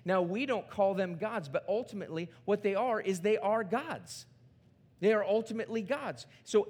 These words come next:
every single one of us, whether we like it or not,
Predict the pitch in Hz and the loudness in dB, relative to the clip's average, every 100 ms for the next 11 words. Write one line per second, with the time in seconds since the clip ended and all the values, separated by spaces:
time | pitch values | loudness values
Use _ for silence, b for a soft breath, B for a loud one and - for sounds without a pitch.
0 | - 233 277 285 311 254 - 269 247 240 | 2 4 4 2 -4 -4 -4 -4 -2 -2
1 | 233 269 214 156 135 - - B B 208 | 0 2 2 0 -2 -4 -16 B B 6
2 | 247 254 220 208 196 220 269 285 254 214 | 6 4 0 2 2 2 2 0 -2 -2
3 | 208 294 214 202 | 0 0 0 -4